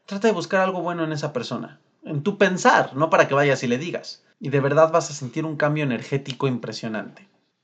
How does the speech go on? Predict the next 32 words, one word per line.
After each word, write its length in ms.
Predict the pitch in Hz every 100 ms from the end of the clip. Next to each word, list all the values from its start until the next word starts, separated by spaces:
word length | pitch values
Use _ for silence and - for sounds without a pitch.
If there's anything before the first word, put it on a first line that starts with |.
| _
Pero 120 | 180
bueno, 260 | 202 170 -
te 100 | 180
invito 400 | 190 202 262 254
a 60 |
que 80 | 247
hagas 300 | 214 208 202
este 220 | 202 -
autoanálisis 840 | 196 170 143 143 160 151 175 175 -
ahora 460 | 127 123 151 170 -
en 200 | 131 117
cuanto 320 | 127 123 117
al 140 | 117
tema 360 | 165 151 135 196 -
de 120 | 117
si 280 | - 135 170
eres 260 | 175 -
una 200 | 160 151
persona 360 | 127 - 123 117
tóxica. 460 | 113 - - - - - - - _ - - -
Ahora 240 | 190 233 233
vámonos 360 | 262 294 262
a 80 | 190
lo 400 | 170 160 156 -
chingüengüenchón, 840 | - 156 147 143 143 139 190 180 190
a 100 | 135
lo 140 | 127 123
bueno, 500 | 170 175 143 220 - - - - _
que 80 | 226
es 120 | 220
cómo 220 | 254 247
reconocer 760 | 208 185 160 147 190 185 -